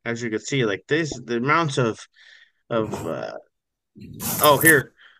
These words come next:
So, like, I sort of, I, maybe, maybe we can figure out what they're meaning about this. Um, there's some where it's like it, they've, the government was licensed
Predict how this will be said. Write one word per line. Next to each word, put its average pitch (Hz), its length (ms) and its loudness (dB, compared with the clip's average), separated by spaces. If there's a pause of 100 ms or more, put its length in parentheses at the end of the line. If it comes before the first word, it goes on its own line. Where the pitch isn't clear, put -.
So, 170 260 4
like, 165 200 2
I 196 40 4
sort 220 240 2
of, 165 60 2
I, 175 60 2 (160)
maybe, 208 360 0
maybe 160 320 0
we 185 120 -6
can 151 160 -2
figure 147 240 4
out - 120 -4
what 135 280 -2
they're 120 160 2
meaning 117 600 2 (120)
about 98 380 -6
this. - 460 -4 (180)
Um, 101 520 2
there's 151 280 2
some 196 400 4
where 147 180 4
it's 139 180 -4
like 127 340 0
it, 120 200 -4 (200)
they've, 120 320 2
the - 960 4
government 147 400 2
was 120 160 -2
licensed 135 880 -4